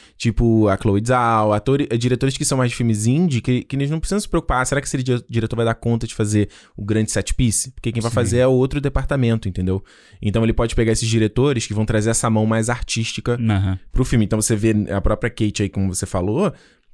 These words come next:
Speaker 1: cara, nenhum dos filmes dela aqui, e primeiro que eu nunca tinha ouvido falar nenhum desses filmes dela que tá aqui no M D B, e ela tem meia dúzia de coisa.
Speaker 2: Sim, é, não é.
Speaker 1: Só, sabe? Então, isso chama bastante atenção, sabe?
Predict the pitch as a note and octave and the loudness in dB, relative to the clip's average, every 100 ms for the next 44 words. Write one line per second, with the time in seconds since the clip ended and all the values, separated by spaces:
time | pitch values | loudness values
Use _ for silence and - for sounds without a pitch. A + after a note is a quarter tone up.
0 | - E3 F#2 A2+ C3+ C3+ G#3 - A2+ G2 | -4 -2 2 2 4 4 2 2 2 2
1 | G2 F2+ - G2+ G2 A2 D3 A#2 A#2 C3+ | 0 -2 -6 -6 -4 -2 -2 0 2 2
2 | E3 G#3+ C#3+ F3 A#3+ C#3 A#2 G#2+ A#2 C#3 | 2 4 4 2 0 -2 0 0 2 2
3 | C#3 F3 - A2 G2+ G2 G2 G2 F#2+ F#2+ | 2 0 0 0 2 0 -2 -2 0 0
4 | F#2+ F#2 F#2 D#3+ - _ _ D3+ F#3+ A3 | -2 -2 -2 -4 -8 _ _ -2 0 2
5 | A3+ C#4 A3+ C4+ D4 D3 E3+ - - _ | 2 2 2 0 0 2 2 0 -8 _
6 | _ - - A#2+ G2+ G2 G2+ G2 G2 G2+ | _ -16 -4 -2 -2 -4 -6 -6 -4 -2
7 | - C#3+ E3+ - F#2 B1 - - _ _ | 2 2 2 0 -2 -4 -10 -16 _ _
8 | _ - G#2+ G#2+ A#2 A#2+ C3 C#3+ C#3 B2+ | _ -4 -2 0 0 2 2 4 4 2
9 | G1+ - - - C3+ D3 C#3 C#3 D3 G#3 | 0 -8 -6 -2 0 0 -2 -2 -2 -2
10 | G#3 D#3 D#3 G2 C#2+ | 0 0 0 -2 -4